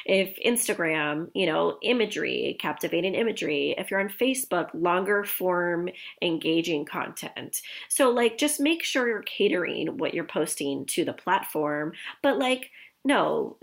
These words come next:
social media moves so fast. You don't have to worry about irritating people too much unless you're,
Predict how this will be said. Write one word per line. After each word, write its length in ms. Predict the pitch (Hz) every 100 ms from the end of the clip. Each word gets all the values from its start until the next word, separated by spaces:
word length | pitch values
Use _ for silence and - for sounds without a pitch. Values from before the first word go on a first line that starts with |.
| -
social 320 | - 294 285 269
media 240 | 262 262
moves 240 | 220 220 -
so 380 | - 196 185 - -
fast. 460 | - 175 139 147 -
You 80 | 208
don't 200 | 240 240
have 120 | 233
to 100 | 208
worry 140 | 185
about 240 | 185 175 175
irritating 480 | 170 185 170 160
people 220 | 185 170 147
too 200 | - 170
much 300 | 151 147 -
unless 440 | 160 160 170 -
you're, 500 | 165 165 165 160 165